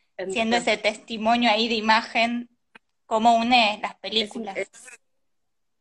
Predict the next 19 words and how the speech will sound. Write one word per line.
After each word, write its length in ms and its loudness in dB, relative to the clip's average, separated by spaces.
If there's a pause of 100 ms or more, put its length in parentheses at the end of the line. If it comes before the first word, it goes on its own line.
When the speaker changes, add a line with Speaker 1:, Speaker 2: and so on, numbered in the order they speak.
(440)
Speaker 1:
sí, 400 -10
y 120 -14
para 180 0
nosotros 400 -10
en 100 -8
su 140 -14
momento 400 -8
que 80 -6
nos 200 -12
sentíamos 580 -8
como, 600 -12 (520)
como 180 -10
abrumadas 640 -4
y 160 -20
perdidas, 640 -10
porque 180 -20
además 240 -14
era 160 -16
como, 180 -20